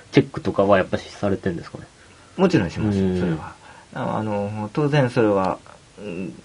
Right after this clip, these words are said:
Speaker 2: 世の中の情勢、
Speaker 1: うんうんうん。
Speaker 2: もっと言えば、えー、どういったものが、
Speaker 1: うん。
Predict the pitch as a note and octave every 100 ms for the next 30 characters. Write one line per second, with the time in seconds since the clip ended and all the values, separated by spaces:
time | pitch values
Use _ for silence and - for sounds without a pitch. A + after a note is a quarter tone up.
0 | A2+ A2 G2 E2+ E2 F2 E2 D#2+ D2 -
1 | A2 G2 F2+ E2+ E2+ G#2 A2 A2+ A2 G2+
2 | G#2+ B2+ A#2 F2+ - - G2 G2 F2+ F2
3 | F2+ D3 C3+ F#2 F2+ F2 F2 D#2 C#2+ D2
4 | - G#2 F#2 D#2+